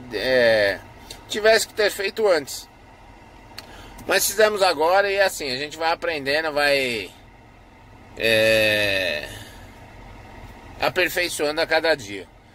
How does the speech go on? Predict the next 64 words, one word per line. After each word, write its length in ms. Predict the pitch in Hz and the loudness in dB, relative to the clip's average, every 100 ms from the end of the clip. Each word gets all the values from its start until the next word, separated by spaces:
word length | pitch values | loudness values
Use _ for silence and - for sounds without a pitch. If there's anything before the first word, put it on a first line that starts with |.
| - | -10
Acontecia 540 | - 190 185 185 - 185 | -8 -6 -4 -2 0 0
muito 240 | 165 180 | 0 -2
também 260 | 170 156 170 | -2 -2 -4
de 80 | 147 | -6
cliente 320 | 160 160 160 | -4 -4 -4
ligar: 400 | 147 160 208 233 | -4 0 2 0
"Ah, 20 | |
mas 220 | 226 214 | 0 -2
fulano 300 | 220 214 220 | -2 -2 -2
e 40 | 220 | -2
tal 160 | 208 | -2
tá 140 | 214 208 | -2 -2
vendendo, 420 | 208 180 202 202 | -2 -4 -6 -2
tá 120 | 190 | -4
mais 200 | 202 202 | -2 -2
barato 380 | 202 196 190 - | 2 2 0 -2
que 60 | |
a 80 | 214 | -6
sua." 300 | 190 185 165 | -4 -2 0
Aí 100 | 151 | 0
você 160 | - 196 | 0 -2
ia 100 | 196 | 0
olhar, 260 | 190 196 | 2 2
não 140 | 202 180 | 0 -4
tinha 180 | 165 175 | -6 -6
T 140 | 196 | -6
V, 220 | 180 185 | -4 -4
não 80 | 165 | -4
tinha 180 | 160 156 | -8 -6
câmera 260 | 160 160 | -6 -4
frontal, 720 | 165 196 196 160 175 185 170 156 - - - - | -4 -2 -4 0 4 6 4 0 -14 -20 -20 -4
a 80 | 147 | 0
garantia 440 | 170 180 165 165 | 2 0 0 -6
de 120 | 151 | -6
noventa 420 | 156 151 160 190 185 | -6 -6 -2 -4 -4
dias, 380 | 165 185 151 | -6 -4 -2
a 80 | 139 | -2
nossa 240 | 151 151 156 | -2 -2 -4
é 20 | |
de 80 | 147 | -2
dois 300 | 170 175 151 | -2 0 4
anos. 500 | 180 170 135 110 - - - - - | 4 2 -2 -8 -16 -20 -20 -20 -14
Então, 260 | 156 220 226 | -6 0 4
galera, 380 | 214 170 143 131 | 8 8 6 4
é, 360 | 135 139 143 | 2 2 0
tem 160 | 139 185 | -2 -12
que 80 | - | -10
pesquisar 680 | 208 190 185 151 180 202 | -10 -8 -6 2 6 6
e 20 | 196 | 6
fazer 260 | 190 180 | 0 0
o 60 | 196 | -2
comparativo 580 | 196 185 185 165 180 190 | 0 2 0 0 -6 -12
de 80 | |
tudo. 400 | 190 - 160 135 | -14 -4 -4 -2
E 60 | 139 | -8
se 160 | - 262 | -8 -10
tiver 220 | 240 233 | 0 2
alguma 340 | 226 214 196 | 2 6 4
coisa 320 | - 165 143 | 6 2 4
que 100 | 143 | -4
não 160 | 156 151 | -6 -2
tá 140 | 147 | 0
de 80 | 147 | 2
acordo, 560 | 151 - 196 226 156 | 0 2 4 4 2